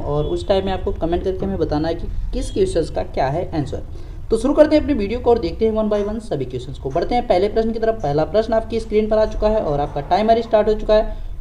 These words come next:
तो फटाफट आप लोग जवाब करेंगे कि इसका सही उत्तर क्या होने वाला है।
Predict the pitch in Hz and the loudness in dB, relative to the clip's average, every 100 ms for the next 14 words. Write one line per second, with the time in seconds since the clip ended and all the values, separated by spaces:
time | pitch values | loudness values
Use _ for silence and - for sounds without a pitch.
0 | - - 190 208 233 220 214 131 143 175 | -6 -2 2 4 6 4 2 2 2 2
1 | 202 196 202 202 196 180 - 220 254 - | 2 -2 -2 -4 -4 -4 0 0 -2 -4
2 | 151 151 135 127 120 - - - | -4 -2 -2 -4 -4 -4 -4 -6